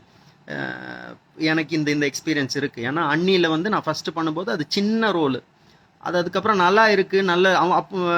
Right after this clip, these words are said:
ஃபீட்பேக்லாம் வந்துச்சுன்னு சொல்லி அப்படியே இன்னொரு ஃபேமிலிக்குள்ள மாப்பிள்ளையா கூப்பிட்டு வந்து என்னை பெரிய ரோல் ஆக்கி விட்டாங்க. So, அந்த மாதிரி இது வந்து அவங்களுக்கு நல்ல இருக்கு, நல்ல ஃபீட்பேக் இருக்கு அப்படின்னு பார்த்த உடனே இதை வந்து இன்னும்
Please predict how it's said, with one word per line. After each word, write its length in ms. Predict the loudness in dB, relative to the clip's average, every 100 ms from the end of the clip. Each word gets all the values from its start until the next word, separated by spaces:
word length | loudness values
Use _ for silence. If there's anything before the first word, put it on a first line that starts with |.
| 0 -2
ஃபீட்பேக்லாம் 520 | -2 0 0 0 0 0
வந்துச்சுன்னு 400 | 0 -2 -4 -4
சொல்லி 340 | -4 -2 0
அப்படியே 280 | 0 0 -2
இன்னொரு 240 | 0 -2 -2
ஃபேமிலிக்குள்ள 520 | -2 -2 -2 -2 -2
மாப்பிள்ளையா 420 | 0 -2 0 0
கூப்பிட்டு 340 | -2 -6 -6
வந்து 220 | -4 -4 -2
என்னை 140 | -4
பெரிய 240 | -2 0 0
ரோல் 120 | 0
ஆக்கி 200 | -4 -8
விட்டாங்க. 320 | -12 -12 -14 _ _ -18 -18 _ -8
So, 340 | -2 0 -2 -6 _ -2 0 0 -2
அந்த 300 | 0 2 4
மாதிரி 480 | 4 4 2 0 0
இது 200 | 0 0
வந்து 340 | 0 0 -2
அவங்களுக்கு 340 | 0 -2 -2 0
நல்ல 580 | 2 2 4 2 0 -6 -18 _ _
இருக்கு, 580 | 2 2 2 4 4 4
நல்ல 300 | 2 2 0
ஃபீட்பேக் 400 | -2 -2 0 0 0
இருக்கு 340 | -6 -4 -4
அப்படின்னு 300 | -2 -4 -4
பார்த்த 300 | -2 -2 0
உடனே 320 | -2 0 -2 -4 -6 _ _ _ _
இதை 220 | -4 0 2
வந்து 300 | 0 0 -2
இன்னும் 640 | 0 0 0 0 -2